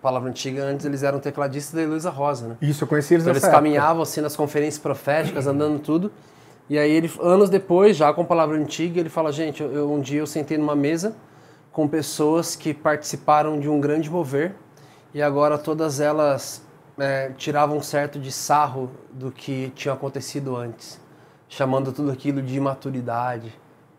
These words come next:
Speaker 1: E falou, "E foi inevitável, a música nasceu ali, é que o sagrado se tornou hilário.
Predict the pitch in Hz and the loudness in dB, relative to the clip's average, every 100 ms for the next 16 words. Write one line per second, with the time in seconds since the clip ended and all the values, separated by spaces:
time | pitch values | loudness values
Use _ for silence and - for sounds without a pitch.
0 | _ _ _ - 123 127 123 123 131 131 | _ _ _ -14 -6 -2 -2 -2 -2 -2
1 | 127 147 143 143 147 143 123 113 117 123 | 2 2 2 0 0 2 0 0 -4 -2
2 | 131 127 139 135 - 147 135 131 120 107 | -2 -2 -2 -2 -4 -2 0 0 -2 -6
3 | - - 110 131 - 131 123 123 131 135 | -12 -12 -8 -8 -2 -2 0 0 0 -2
4 | - 135 135 127 123 131 120 113 110 | -10 -10 -8 -8 -6 -4 -2 -2 -2